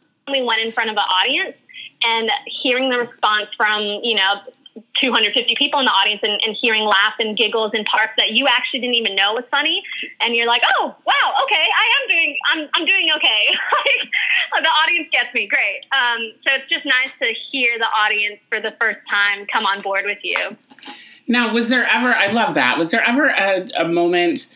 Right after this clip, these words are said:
Speaker 2: in the show where <laughs> you, you guys didn't realize a joke or a, a line was as funny as it was?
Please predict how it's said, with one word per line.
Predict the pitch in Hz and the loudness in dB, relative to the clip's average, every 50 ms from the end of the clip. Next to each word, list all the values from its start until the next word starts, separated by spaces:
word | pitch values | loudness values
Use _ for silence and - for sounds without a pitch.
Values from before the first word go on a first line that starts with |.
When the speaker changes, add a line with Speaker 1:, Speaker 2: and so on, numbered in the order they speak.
| - - - - - - _ | -20 -18 -16 -16 -16 -6 _
Speaker 2:
in | - 165 | 0 2
the | 170 165 | 2 2
show | 160 - - 180 165 160 160 151 | 2 2 2 2 2 2 2 2
where | 143 143 143 139 139 135 135 | 2 2 2 2 2 2 2
<laughs> | 139 | 2
you, | 127 147 156 - - - - - - - - - - - - - _ _ _ | 2 0 0 -2 -2 -2 -4 -4 -4 -10 -18 -20 -20 -20 -20 -20 _ _ _
you | - 220 220 | -2 0 2
guys | 240 254 254 233 | 2 2 2 2
didn't | 196 240 240 202 160 | 2 2 2 2 4
realize | 160 170 170 175 180 180 | 4 4 4 4 2 2
a | 170 | 2
joke | 151 147 156 156 156 156 - - | 2 2 2 2 2 0 -4 -2
or | - 139 143 143 139 | 0 2 2 4 2
a, | 135 135 135 131 127 127 123 117 - - | 2 2 2 2 2 2 2 0 0 -2
a | - 131 | -2 0
line | 127 123 127 143 147 147 147 | 2 2 2 4 4 4 2
was | 143 139 | 2 2
as | 127 117 | 0 -2
funny | - - 143 131 135 135 | -2 0 2 2 4 4
as | 135 139 | 2 2
it | 117 | 2
was? | 113 117 117 123 151 208 262 - - | 2 2 2 2 2 0 -2 -4 -6